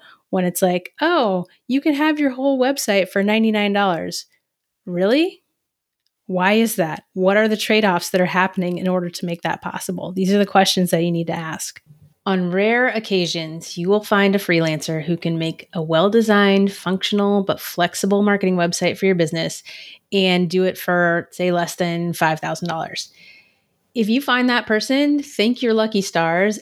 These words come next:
And when they're finished with your project, if you're really a friend, encourage them to raise their prices. Because what you've really found is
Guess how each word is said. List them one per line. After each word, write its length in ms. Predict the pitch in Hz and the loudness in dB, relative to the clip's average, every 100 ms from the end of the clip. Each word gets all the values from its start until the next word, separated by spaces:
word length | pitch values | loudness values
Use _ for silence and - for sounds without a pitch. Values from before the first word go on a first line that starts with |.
| - | -6
And 180 | 185 180 | -4 -2
when 140 | 180 | -2
they're 140 | 175 | -2
finished 400 | 170 190 202 - | -2 0 0 0
with 120 | 202 185 | -4 -4
your 60 | |
project, 560 | 170 156 156 175 220 - | -4 -2 2 2 2 -2
if 160 | 180 | -6
you're 120 | 170 165 | -4 -2
really 220 | 170 180 | 0 0
a 40 | |
friend, 400 | 180 175 196 254 - | 0 0 2 0 0
encourage 480 | 202 - 269 247 | -2 0 0 0
them 280 | 220 214 208 208 | 0 0 0 -2
to 120 | 165 | -2
raise 260 | 165 160 | 0 0
their 120 | - - | -2 -4
prices. 560 | 156 - - - - - | -4 -4 -8 -10 -10 -8
Because 280 | 180 190 175 | -4 -2 2
what 180 | 190 185 | 2 2
you've 200 | 190 180 | 0 0
really 300 | 202 269 277 | 2 2 2
found 480 | 196 175 165 165 165 | 2 2 0 -4 -2
is 300 | 185 180 - | 0 0 -2